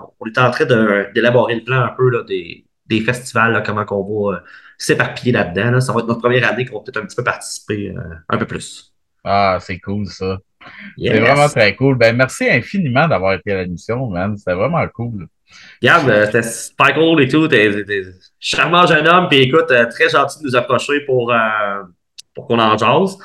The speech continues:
Speaker 1: Étant tout petit, c'est sûr
Speaker 2: Très
Speaker 1: que,
Speaker 2: cool.
Speaker 1: tu sais, c'est, c'est, on est peut-être pas, là, la microbrasserie la plus à vue, puis, euh, la, avec le gros hype,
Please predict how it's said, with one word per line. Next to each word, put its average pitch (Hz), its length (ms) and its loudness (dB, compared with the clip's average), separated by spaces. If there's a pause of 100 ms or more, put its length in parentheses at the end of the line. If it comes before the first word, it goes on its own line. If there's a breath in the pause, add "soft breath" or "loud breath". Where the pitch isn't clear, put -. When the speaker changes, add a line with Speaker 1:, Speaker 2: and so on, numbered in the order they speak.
(360 loud breath)
Speaker 1:
Étant 117 320 0
tout 135 120 2
petit, 160 280 -2
c'est 135 120 2
sûr 135 280 2
Speaker 2:
Très 127 80 2
Speaker 1:
que, 110 180 4
Speaker 2:
cool. 104 160 0
Speaker 1:
tu 123 80 -6
sais, 113 220 -4
c'est, 101 260 -2
c'est, - 180 -12
on 104 120 -4
est 107 80 -4
peut-être 117 340 -2
pas, 135 240 4
là, 120 100 4
la 101 180 0
microbrasserie 113 800 -2
la 101 100 2
plus 127 200 -2
à 113 120 2
vue, 127 360 -2
puis, 113 200 -4
euh, 104 120 2
la, 101 200 0
avec 110 180 -6
le 110 60 2
gros 101 320 -2
hype, 120 200 2